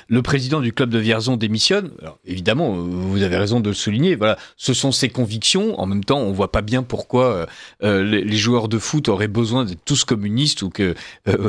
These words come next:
<laughs> il faudrait être communiste pour gérer le club de foot de Vierzon. Mais, euh, il y a une autre réaction qui m'a absolument fasciné, c'est par exemple Renaud Muselier, euh, qui explique que,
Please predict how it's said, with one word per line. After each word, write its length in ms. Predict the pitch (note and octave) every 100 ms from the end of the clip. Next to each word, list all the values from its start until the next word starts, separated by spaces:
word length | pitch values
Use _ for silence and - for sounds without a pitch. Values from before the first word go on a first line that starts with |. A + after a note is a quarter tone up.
| F#2
<laughs> 120 | -
il 120 | G2+
faudrait 420 | - A2 A#2+ C3+ A2+
être 120 | -
communiste 480 | B2 A2+ A#2+ C3 -
pour 160 | F#2+
gérer 220 | F#2 A2+
le 80 | C3
club 180 | A#2 G#2+
de 80 | G#2+
foot 200 | - A#2
de 80 | G2
Vierzon. 340 | G#2 A2+ G3+ - - -
Mais, 200 | C#3+ E3 -
euh, 120 | C#3+ D3
il 80 | C#3
y 20 |
a 100 | D3 D3
une 140 | F3+
autre 180 | A#3+ C4+
réaction 460 | - D3 C3+ - G3
qui 120 | A#2
m'a 100 | A2
absolument 300 | G#2+ - C#3+
fasciné, 520 | D#3+ D3 - B2+ G3+
c'est 260 | A#3 - D#3+
par 200 | D#3 A2+
exemple 360 | G#2 C3+ G#3 A2+
Renaud 280 | B2+ E3
Muselier, 600 | G3+ C3+ A#2+ G#2+ A2+ F#3 - - - -
euh, 400 | B2 A2+ G#2 G2+
qui 200 | G2+ -
explique 400 | C3+ - E3 G#3+
que, 420 | - B2 A#2 G#2